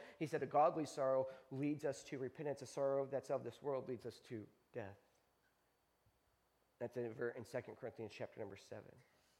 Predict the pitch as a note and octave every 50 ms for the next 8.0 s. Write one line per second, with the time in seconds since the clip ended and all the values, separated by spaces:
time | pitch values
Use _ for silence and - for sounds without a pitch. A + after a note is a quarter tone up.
0 | _ _ _ _ _ _ _ _ _ _ _ _ _ _ _ _ _ _ _ _
1 | _ _ _ _ _ _ _ _ _ _ _ _ - - - - E3 E3+ F3 A3
2 | C4+ C4+ B3+ B3+ - - A3+ G#3 F#3+ F3+ F3 - - G#3+ A3+ B3 B3 A3 A3 A3+
3 | A3+ G3+ D#3 D#3 A#3+ C4+ C4+ A#3+ G3+ G#3 G#3+ - - - - - _ _ _ _
4 | _ _ _ _ _ _ - - E3 - F#3+ E3+ D#3+ F3 F#3+ F#3 D3+ F#3 G3 F3+
5 | E3 C#3+ D3 G3+ A3+ - - - B2+ B2+ D#3 G3 G#3 - - _ _ _ _ _
6 | _ _ _ _ _ _ _ _ - D#3 D#3 - - D#3+ C3 - - G#3+ G#3 -
7 | F#3+ F3+ - - E3 C#3+ D3 F#3+ A3+ A#3 A3 D#3+ D3 C#3 B2+ B2 C3 D3+ E3